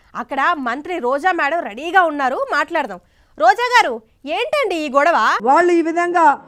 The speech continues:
Speaker 2: మీసాలు తిప్పడం, తొడలు కొట్టడం, బూతులు మాట్లాడటం చూస్తుంటే రాష్ట్ర ప్రజలకు ఒకటే అర్థమైంది.
Speaker 1: ఏమర్థమైంది?
Speaker 2: బావ కళ్ళల్లో ఆనందం చూడటానికే బాలకృష్ణ ఈ విధంగా మీసాలు తిప్పి తొడలు కొడుతున్నాడే తప్ప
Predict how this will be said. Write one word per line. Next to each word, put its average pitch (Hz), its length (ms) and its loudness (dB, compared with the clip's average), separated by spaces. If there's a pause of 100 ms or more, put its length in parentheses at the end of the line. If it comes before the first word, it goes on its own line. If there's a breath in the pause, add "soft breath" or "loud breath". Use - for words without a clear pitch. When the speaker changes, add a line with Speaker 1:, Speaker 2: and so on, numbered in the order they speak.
(160)
Speaker 2:
మీసాలు 330 560 4
తిప్పడం, 285 580 -2 (260)
తొడలు 339 320 4
కొట్టడం, 285 600 -2 (100)
బూతులు 359 440 -2
మాట్లాడటం 311 680 0
చూస్తుంటే 302 500 -2
రాష్ట్ర 285 380 -2
ప్రజలకు 302 380 -4
ఒకటే 262 200 -6
అర్థమైంది. 254 680 -4
Speaker 1:
ఏమర్థమైంది? 392 1080 0
Speaker 2:
బావ 285 420 4
కళ్ళల్లో 320 580 2
ఆనందం 311 640 2
చూడటానికే 285 800 -2 (220 soft breath)
బాలకృష్ణ 302 640 0
ఈ 277 140 -4
విధంగా 269 640 0
మీసాలు 277 460 2
తిప్పి 262 260 -8
తొడలు 254 300 -6
కొడుతున్నాడే 247 520 -2
తప్ప 202 280 -2